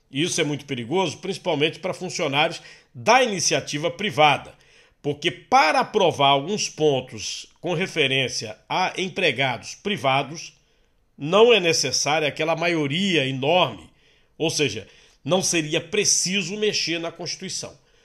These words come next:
Para funcionário público, não, tem que mexer na Constituição. Mas para funcionário privado, não teria necessidade da maioria absoluta e seria uma maioria simples,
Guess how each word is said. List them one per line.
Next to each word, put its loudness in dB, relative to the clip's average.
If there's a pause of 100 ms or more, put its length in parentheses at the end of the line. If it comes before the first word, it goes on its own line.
(180)
Para -2
funcionário -2
público, -10
não, 2
tem -4
que -10
mexer -2
na -6
Constituição. -6 (360)
Mas 2
para -2
funcionário -4 (100)
privado, 0 (400)
não 4
teria 4
necessidade 0 (400)
da 4
maioria 2
absoluta -2
e -4
seria 2
uma 0
maioria 4
simples, -4